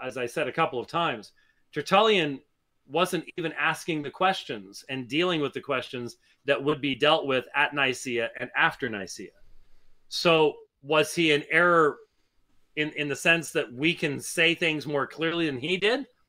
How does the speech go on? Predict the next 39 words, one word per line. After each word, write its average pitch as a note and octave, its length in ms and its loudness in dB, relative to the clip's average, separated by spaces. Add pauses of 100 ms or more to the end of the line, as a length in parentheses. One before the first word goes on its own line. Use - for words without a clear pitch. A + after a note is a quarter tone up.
(280)
Okay, E3 520 2
yeah. A3 360 2 (960)
But F3 220 6 (840)
those F#3+ 420 6
weren't G#3+ 140 4
the G3+ 80 -2
questions G3 440 2
that F3+ 60 0
were E3 80 -6
being F3 260 4
asked F#3 300 4
at C#3 60 -10
that D#3 180 0
particular D3 380 -2
point C3+ 260 -4
in B2 80 -8
time. F3 340 -2 (760)
Was C#3 220 4
he D#3+ 180 4
in D#3 120 2
error E3+ 240 6
about E3 220 6
other C4 160 4
things? D#3 300 -2
Yeah, G4 180 4
sure. D#4+ 400 -2
I D#3 100 0
mean, D#3 280 -2 (440)
uh, C#3+ 240 2
it's - 120 -8
fascinating D#3+ 540 4
listening B2+ 420 -4
to B2 100 -6
his B2+ 240 0
discussion C3 480 -4
of G2+ 100 -8
baptism, D#3 600 0
for E3 140 -2
example, D#3+ 720 -2